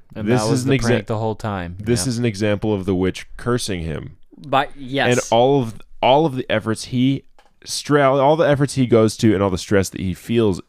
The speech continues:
Speaker 2: in avoiding or getting rid of this
Speaker 3: Is
Speaker 2: curse is really the curse itself.
Speaker 3: Even though it's just him.
Speaker 2: Even really, there's nothing.
Speaker 3: Mm-hmm.
Speaker 1: Dude.
Speaker 2: She had a, a Sharpie on her
Speaker 1: That's
Speaker 2: tooth.
Speaker 1: some freaking, that's the truth.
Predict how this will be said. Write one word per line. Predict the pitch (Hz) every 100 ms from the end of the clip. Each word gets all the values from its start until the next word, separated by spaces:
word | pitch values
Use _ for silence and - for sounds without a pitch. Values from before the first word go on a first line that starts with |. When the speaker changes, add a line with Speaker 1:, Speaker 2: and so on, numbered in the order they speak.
| -
Speaker 2:
in | 117 120 113 -
avoiding | 90 82 98 101 92 92 -
or | 87
getting | 80 90 85
rid | 82 80
of |
this | 71 76
Speaker 3:
Is | 76
Speaker 2:
curse | 80 82 -
is | 107 92
really | 95 104 95 92
the | 87 73
curse | 87 - 80 -
itself. | 76 - - -
Speaker 3:
Even | 156 156
though | 151 139
it's | 131
just | - 131 -
him. | 147 135 98 80
Speaker 2:
Even | 123 120
really, | 117 113 110
there's | 110 113 92
nothing. | 107 95 - - -
Speaker 3:
Mm-hmm. | 131 127 139 156 202 -
Speaker 1:
Dude. | 131 123 107
Speaker 2:
She | 95 123
had | 110 104
a, | 101
a | 98
Sharpie | - 107 95 90 80
on | 78
her | 71
Speaker 1:
That's | 131 151
Speaker 2:
tooth. | -
Speaker 1:
some | - 120 113
freaking, | - - 131 - 123 110 101 107 _ _ _ _ _ _ _ _ -
that's | 123 135 -
the | -
truth. | 110 - 131 104 - -